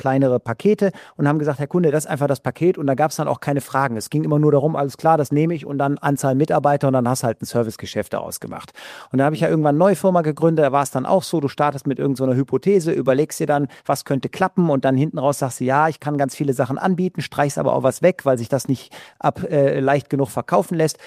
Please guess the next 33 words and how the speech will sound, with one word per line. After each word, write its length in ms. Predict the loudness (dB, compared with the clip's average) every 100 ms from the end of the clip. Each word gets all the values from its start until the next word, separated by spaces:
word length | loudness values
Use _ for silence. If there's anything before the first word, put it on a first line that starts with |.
| -20 -6
Habt 180 | -4 2
ihr 100 | 2
also 180 | 4 2
auch 160 | 2 0
ja 120 | -2
gemacht, 340 | 0 -2 0
ne? 120 | 0
Immer 240 | 2 4 4
wieder 180 | 2 0
das 120 | 0
Angebot 340 | -2 0 0 0
überarbeitet, 680 | 0 2 2 2 2 -2
um 100 | -2
das 140 | -2 -2
einfach 280 | -4 -4 -2
immer 220 | 0 2
wieder 180 | 2 0
auf 160 | -2
Marktnachfrage 1300 | 0 2 2 -4 -20 -20 -2 0 0 -2 2 2 2 -2
zu 140 | -2
adaptieren. 640 | 0 0 0 2 4 2 -4 -14 _ 2
Ähm, 320 | 4 4 2
du 80 | 2
hast 100 | 2
es 100 | -2
an 120 | -2
den 80 | -2
Vertragsbedingungen 960 | -2 -4 -2 -2 -4 -4 0 2 2 2
und 140 | 0
den 100 | -2
Versicherungsleistungen, 1200 | -2 0 0 2 2 0 0 0 0 -2 0 0 -2
äh, 140 | -4
festgemacht, 600 | 0 -2 -2 -2 0 -2